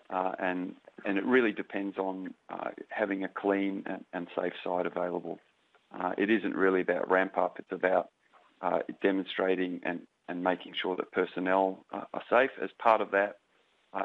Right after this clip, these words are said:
at the moment, um, because we have a hard border to the mine, it takes, we, we're insisting on an isolation regime that's, uh, two weeks in quarantine to come onto the site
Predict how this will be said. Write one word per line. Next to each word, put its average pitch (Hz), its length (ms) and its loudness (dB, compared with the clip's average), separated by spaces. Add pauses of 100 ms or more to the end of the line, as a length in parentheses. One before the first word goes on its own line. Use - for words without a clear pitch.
at 98 140 2
the 98 60 -2
moment, 107 460 2 (360)
um, 95 440 -4
because 101 280 -2
we 101 100 2
have 98 140 4
a 92 60 2
hard 98 300 4
border 98 340 -2
to 90 60 -14
the 92 80 -6
mine, 107 420 2
it - 100 -6 (120)
takes, 95 240 -2 (500)
we, 95 160 -2 (120)
we're 101 300 4
insisting 98 500 -2
on 95 100 2
an 92 120 0
isolation 95 680 2
regime 92 500 0
that's, 85 140 -2 (220)
uh, 90 120 -2 (140)
two 117 140 2
weeks 104 280 2
in 95 100 -6
quarantine 110 640 0
to - 80 -10
come 101 280 -6
onto 110 300 -2
the 107 60 -4 (100)
site 131 260 2